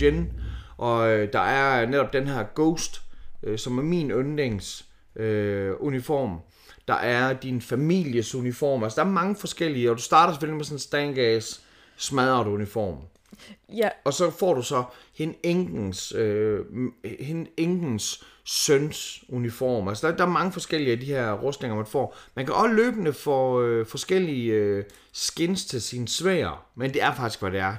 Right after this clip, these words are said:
Speaker 1: Det er skins.
Speaker 2: Men
Speaker 1: Og man kan få pandebånd, og man kan få hatte, og
Speaker 2: Ja, nå, men det, jeg egentlig bare gerne vil frem til, det er jo, at bare sådan noget som uniformer, det er jo, det er jo indtænkt som noget taktisk i spillet.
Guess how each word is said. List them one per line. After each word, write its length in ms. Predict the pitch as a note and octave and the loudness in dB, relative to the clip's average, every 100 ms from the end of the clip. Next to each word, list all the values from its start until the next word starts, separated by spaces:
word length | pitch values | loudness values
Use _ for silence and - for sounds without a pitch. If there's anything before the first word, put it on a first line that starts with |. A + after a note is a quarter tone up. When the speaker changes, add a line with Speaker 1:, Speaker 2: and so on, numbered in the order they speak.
| - | -6
Speaker 1:
Det 60 | |
er 40 | A#2+ | -6
skins. 680 | - - A#2 A2+ - - - - - - | -6 -2 -2 -2 -6 -12 -16 -20 -20 0
Speaker 2:
Men 140 | A#3+ | 2
Speaker 1:
Og 60 | B3+ | 4
man 140 | C3+ | 0
kan 120 | B2 A#2 | -2 -10
få 120 | A2 - - | -16 -14 -2
pandebånd, 580 | C3 D3+ D3 A#2 G#2+ - | 0 0 0 0 -2 -2
og 60 | |
man 120 | G#2 | -6
kan 100 | G#2 | -6
få 100 | - | -8
hatte, 640 | F#2+ G2+ A#2 C3+ C3+ G#2 - | -8 -6 0 0 2 0 0
og 240 | F2 F#2 - - - - - - - A3 A3+ | -4 -4 -6 -12 -14 -14 -14 -16 -18 -8 0
Speaker 2:
Ja, 180 | F#3+ - | 2 2
nå, 100 | F#3+ | 0
men 120 | F#3+ G#3 | 0 2
det, 100 | D4+ | 4
jeg 120 | D4 | 6
egentlig 240 | B3+ A3+ | 4 2
bare 200 | A3 A3 | 4 4
gerne 240 | A3 G#3+ G#3+ | 4 0 0
vil 100 | G#3+ | -4
frem 320 | - G3+ - | -4 -6 -6
til, 220 | - G3 | -12 -8
det 80 | A3 | -8
er 220 | - G#3+ A3+ | -4 -2 -2
jo, 80 | |
at 200 | A#3 - G#3 - _ _ _ - | -2 -6 -8 -12 _ _ _ -6
bare 220 | A#3 C#4 | -4 -4
sådan 180 | - C4 | -4 -2
noget 180 | B3 | -2
som 180 | A3 A#3 - | -2 -4 -4
uniformer, 720 | A3+ A3 - A#3 G#3+ A3 A3 - | -2 -2 -2 -2 -2 -4 -8 -8
det 180 | A3+ A#3+ | -4 0
er 40 | A3+ | 2
jo, 280 | G#3+ F#3+ | 2 -2
det 80 | D3 | 0
er 40 | A3+ | 0
jo 180 | G#3+ G#3+ - - | 2 -2 -8 -2
indtænkt 520 | A#3 B3+ - C#4 - | -2 0 -2 -4 -4
som 160 | - G#3+ | -4 0
noget 340 | G#3 F#3+ F#3 | 2 4 2
taktisk 680 | - - B3+ - - A3 - | -2 -4 -4 -4 -14 -14 -14
i 60 | - | -14
spillet. 480 | - - A#3 E3+ | -8 -2 -2 -2